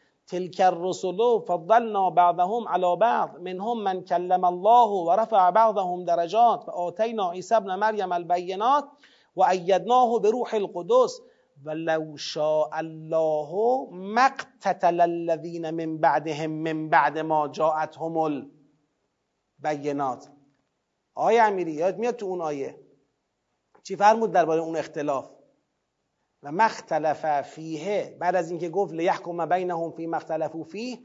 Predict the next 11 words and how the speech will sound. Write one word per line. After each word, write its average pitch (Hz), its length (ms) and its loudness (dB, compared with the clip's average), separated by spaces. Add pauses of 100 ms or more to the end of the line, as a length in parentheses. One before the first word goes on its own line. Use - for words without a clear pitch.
(340)
و 180 140 0
ما 208 120 2
اختلف 170 760 0
فیه 180 500 -4
الا 208 220 2
الذین 185 480 0 (1160)
اوتو-، 214 540 -14
اوتوه 254 540 0
من 214 180 2
بعد 254 240 6
ما 277 500 2